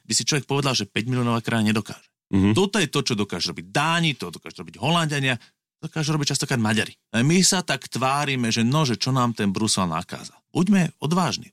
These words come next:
Speaker 1: buďme tí, ktorí si dokážu vytvárať spojenca. To nie je, že také národové, že bu-, bu-, biť sa do hrudia, tváriť sa, že á, že my sme tí a Slovensko nie.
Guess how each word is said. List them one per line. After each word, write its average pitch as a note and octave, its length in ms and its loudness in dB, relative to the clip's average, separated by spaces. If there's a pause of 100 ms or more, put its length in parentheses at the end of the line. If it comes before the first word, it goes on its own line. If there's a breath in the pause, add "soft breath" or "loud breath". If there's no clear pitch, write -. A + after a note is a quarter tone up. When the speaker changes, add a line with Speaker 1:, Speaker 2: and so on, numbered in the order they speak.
Speaker 1:
buďme C#3+ 320 0
tí, - 300 -4
ktorí F#2 320 -6
si - 100 -2
dokážu A2 640 0 (260 soft breath)
vytvárať A#2+ 600 -2
spojenca. G2+ 260 -2
To B2+ 120 -2
nie G3 160 4
je, A2 80 2
že G#2 80 -2
také A2 160 -2
národové, G#2+ 420 0
že G2 140 -10
bu-, A#2 240 -2
bu-, B2 240 -4
biť G#2+ 260 -2
sa A#2 120 0
do G#2+ 180 0
hrudia, A#2 320 0
tváriť G2 240 -6
sa, F#2 80 -4
že - 100 -4
á, B2 160 -2 (120)
že G#2 100 -8
my G2+ 120 -2
sme A2+ 220 -2
tí A#2 300 2
a F#2 120 -2
Slovensko B2 500 0
nie. A2 100 2